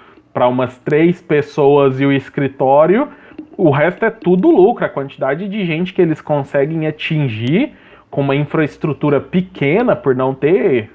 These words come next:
uma série de coisas pra pagar, é gigante. Então, os caras têm um lucro de muito mais do que cinquenta por cento. Então, eles tão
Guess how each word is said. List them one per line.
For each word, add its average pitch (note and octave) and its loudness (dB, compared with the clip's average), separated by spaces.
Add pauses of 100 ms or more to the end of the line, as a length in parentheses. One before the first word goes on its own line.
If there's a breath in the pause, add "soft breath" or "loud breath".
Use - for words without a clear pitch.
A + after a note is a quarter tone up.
(140)
uma A#2+ -4
série E3+ 0
de G3 -2
coisas C3 -2
pra B2 -4
pagar, C3 -2
é C3+ -2
gigante. F#3+ -2 (340 loud breath)
Então, C3 -2
os C#3 -6
caras D3 0
têm F#3+ 0
um E3+ 2
lucro F#3 2
de F#3+ -2
muito A3+ 2
mais F#3+ 0
do D#4 -2
que - -12
cinquenta F#3+ -2
por F#3 2
cento. B2+ -6 (240 loud breath)
Então, C3 -4
eles C3 -6 (240)
tão A#2 2